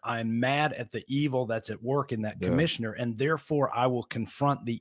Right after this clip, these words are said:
Speaker 1: issue that that commissioner is voting for because it is wrong. It is morally wrong and scripturally wrong. But I can't, as a believer, say, "Well, I've got to somehow passively say, 'Hey, you're, you're being wrong here.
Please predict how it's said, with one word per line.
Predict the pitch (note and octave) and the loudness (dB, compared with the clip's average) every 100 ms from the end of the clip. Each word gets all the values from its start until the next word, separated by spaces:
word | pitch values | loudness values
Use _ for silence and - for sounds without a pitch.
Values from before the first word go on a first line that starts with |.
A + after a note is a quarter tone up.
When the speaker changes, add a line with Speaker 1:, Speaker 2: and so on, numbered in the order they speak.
| - | 4
Speaker 1:
issue | G#3 - - A#2 G#2 G#2+ D3+ D3 - - _ G#2+ | 4 6 2 2 2 4 2 2 -10 -20 _ 0
that | B2 - | 0 2
that | B2+ - | -2 0
commissioner | - B2 C3 D#3 - C3 B2 A#2 | 2 4 6 4 2 0 0 -2
is | A#2 G2+ | -4 0
voting | B2 B2 A2+ G2+ | 2 4 2 -4
for | - - G#3 A#2 G2+ C#3+ - _ - - A2 | -4 4 6 6 2 0 -2 _ -20 -20 -2
because | B2 C#3+ - C3 A#2+ - | 0 2 2 2 0 -2
it | C3 | -2
is | B2+ B2 - - | 0 -2 -8 -4
wrong. | B2+ E3 C3+ F#2 G#2 G2+ _ | 2 4 4 2 -2 -6 _
It | - A#2+ | 0 0
is | A2 | 2
morally | A2+ B2+ C#3+ C3+ C3 | 2 4 4 4 2
wrong | B2 A#2+ A#2+ A2+ | 2 2 2 0
and | |
scripturally | G#2+ - F3 - A2 G2+ | -2 -2 -2 -2 -4 -4
wrong. | F#2+ F#2 G2 A2 - - - | -4 -4 -6 -8 -14 -16 2
But | B2+ - | 2 6
I | C#3+ | 4
can't, | - F3 G3 - | 2 -2 -2 0
as | D3+ C#3 | 0 0
a | A#2+ | -2
believer, | A#2+ C#3 G#3+ D#3+ C3 | 0 2 2 2 0
say, | - C3 B2+ | 0 2 2
"Well, | A2+ A#2 - | 2 0 0
I've | B2+ | 0
got | C#3 C#3+ - | 0 -2 -2
to | |
somehow | C3+ C#3+ C#3+ C3+ B2+ | -4 -2 -2 -2 -2
passively | - C3+ D3 - C3 C3+ | -2 -2 -2 -2 -6 -4
say, | - | -2
'Hey, | C#3 D3+ | -2 0
you're, | D3+ C#3+ | -2 -4
you're | C3+ C#3+ | -4 -2
being | D#3 D3+ | 0 0
wrong | D3 F#3+ G3+ - | 2 0 0 -2
here. | G2+ F#2+ | -4 -4